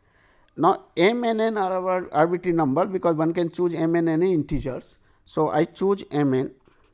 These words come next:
choose m to be equal to two n. Then what happens? This is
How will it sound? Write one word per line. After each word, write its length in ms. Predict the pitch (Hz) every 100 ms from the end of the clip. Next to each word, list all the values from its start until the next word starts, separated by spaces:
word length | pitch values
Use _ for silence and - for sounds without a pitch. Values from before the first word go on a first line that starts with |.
| _ _ _ _ _ _ _ _ _ _ _ _ _ _
choose 400 | _ 156 170 180 - -
m 320 | 151 139 127 - _ _ _ _ _ _ _ _
to 120 | - 196
be 100 | 202
equal 280 | 170 - 123
to 100 | 147
two 260 | - 92
n. 100 | - - - - _ _ _ _ _ _ _ _
Then 240 | - 165 160
what 160 | 165
happens? 380 | 180 170 175 160
This 260 | 143 139 139
is 240 | 131 165